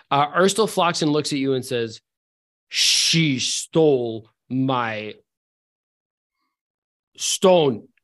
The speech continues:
She took," and actually, uh, Gareth, as you're looking at this character while he's speaking, you see that he is, he is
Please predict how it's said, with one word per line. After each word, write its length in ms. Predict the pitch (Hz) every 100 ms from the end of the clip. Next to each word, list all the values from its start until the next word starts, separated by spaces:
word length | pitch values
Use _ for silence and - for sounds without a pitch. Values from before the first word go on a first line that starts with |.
| -
She 220 | - 151
took," 380 | 147 170 147 - - _
and 120 | 170
actually, 360 | 196 233 233 190
uh, 200 | 170 160
Gareth, 280 | 143 185 202
as 100 | 190
you're 100 | 175
looking 300 | 156 208 240
at 60 | 180
this 120 | 143
character 260 | - 139 135
while 140 | 123
he's 140 | 117 113
speaking, 360 | 131 120 117
you 120 | 123
see 300 | - - 151
that 160 | 139 131
he 540 | - 151 151 135 131
is, 260 | 123 110 113 - - -
he 240 | 208 277
is 240 | 220 131